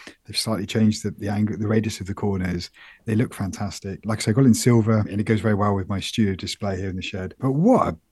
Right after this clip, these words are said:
what a piece of hardware. Just fantastic. What made me s-, spring for this model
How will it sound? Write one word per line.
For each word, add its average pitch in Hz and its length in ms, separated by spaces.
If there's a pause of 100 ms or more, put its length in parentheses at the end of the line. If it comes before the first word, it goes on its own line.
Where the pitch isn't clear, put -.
(100)
what 170 220
a - 20
piece 113 240
of 87 80
hardware. 92 420
Just 151 420
fantastic. 85 920
What 160 180
made 151 160
me 120 80
s-, - 160 (220)
spring 135 320
for 110 140
this 120 180
model 98 360